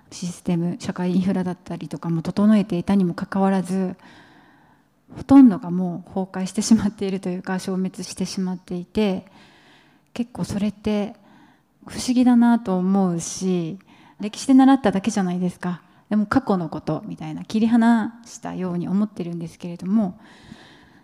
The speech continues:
でもなんかこう、本とかを読むと、例えばイースター島、なんかモアイで有名なイースター島だったりとかは、森林伐採が進んでしまって、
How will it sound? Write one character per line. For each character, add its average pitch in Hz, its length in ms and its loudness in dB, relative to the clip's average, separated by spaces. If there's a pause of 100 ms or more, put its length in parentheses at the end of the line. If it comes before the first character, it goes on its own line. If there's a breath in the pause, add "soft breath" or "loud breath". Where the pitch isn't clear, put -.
(120 loud breath)
で 269 100 6
も 202 100 2
な 208 140 0
ん - 20 -2
か 180 120 -8
こ 170 340 -8
う、 - 40 -20 (500 soft breath)
本 247 120 6
と 190 120 -8
か 175 120 -6
を 170 40 -2
読 190 200 4
む 180 80 -4
と、 185 340 -4 (640)
例 226 80 0
え - 20 2
ば 185 120 -8
イ 196 140 -4
ー - 20 -8
ス - 100 -16
タ 196 240 -2
ー 190 40 -4
島、 185 580 -4
な 202 80 -4
ん - 20 -4
か 190 100 -6
モ 202 180 2
ア 185 80 0
イ 180 40 -2
で 180 100 0
有 185 180 0
名 185 200 0
な 180 120 -4
イ - 40 -10
ー 190 140 -6
ス - 80 -20
タ 190 200 -6
ー - 20 -10
島 190 380 -10 (840 soft breath)
だ 190 80 -4
っ - 20 -20
た - 140 -6
り 180 100 -4
と 180 120 -4
か 196 160 -2
は、 262 280 2 (880 loud breath)
森 208 300 2
林 202 60 0
伐 196 400 -2
採 160 40 -8
が 165 100 -6
進 - 280 -6
ん 170 40 -4
で 170 100 -4
し 185 120 -8
ま 170 140 -4
っ 165 40 -8
て、 196 420 -2